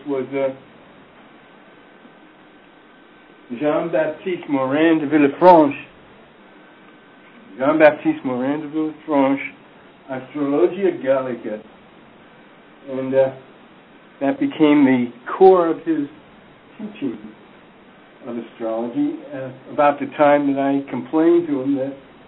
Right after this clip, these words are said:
he was just teaching pop astrology. Where could I get the real stuff? And that's when he told me about the languages. Um, and it was the languages that I, I went in the direction of learning languages, in particular learning Latin, which I did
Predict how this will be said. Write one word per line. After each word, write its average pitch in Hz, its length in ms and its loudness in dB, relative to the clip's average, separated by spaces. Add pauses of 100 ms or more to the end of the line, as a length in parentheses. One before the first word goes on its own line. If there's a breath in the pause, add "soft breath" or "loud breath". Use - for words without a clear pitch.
(420)
he 143 100 -6
was 131 120 -6 (100)
just 143 220 0 (160)
teaching 131 560 -6 (560)
pop 160 340 2
astrology. 113 640 0
Where 139 280 2
could 151 80 -4
I 135 80 0
get 127 240 -4
the 113 60 -6
real 143 340 2
stuff? 117 160 -4
And 120 80 -6
that's 160 180 0
when 147 220 4
he 135 80 -6
told 139 220 0
me 127 100 -2
about 113 220 -12
the 113 80 -16
languages. 110 580 -10 (1700)
Um, 113 320 -10 (1040)
and 120 120 -4
it 139 80 0
was 156 260 6
the 170 80 6
languages 139 760 2
that 151 260 -4 (320)
I, 127 140 -10
I 135 360 -14
went 160 200 -4
in 147 140 4
the 123 120 -6
direction 117 560 -4
of 123 80 -12
learning 139 380 0
languages, 123 500 -2
in 139 80 -6
particular 131 460 -10
learning 113 400 -8
Latin, 113 420 -8
which - 80 -18
I 123 160 -14
did 131 220 -4